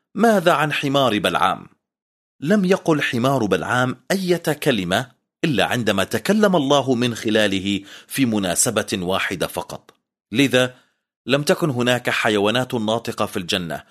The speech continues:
ولكن لا شك في أنه كانت توجد عجائب في الجنة،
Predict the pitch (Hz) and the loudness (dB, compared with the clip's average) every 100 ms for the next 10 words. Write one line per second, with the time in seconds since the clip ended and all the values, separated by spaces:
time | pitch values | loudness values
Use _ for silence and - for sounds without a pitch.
0 | - - 107 131 190 180 156 170 160 190 | -20 -6 2 4 4 2 2 2 2 0
1 | 165 160 160 151 139 139 - 143 139 - | -2 0 0 0 0 0 2 2 0 -2
2 | 220 226 147 104 101 - 98 104 110 110 | 2 2 2 2 2 0 0 2 2 0
3 | 92 - 98 85 90 69 | -4 -4 -4 -2 -4 -4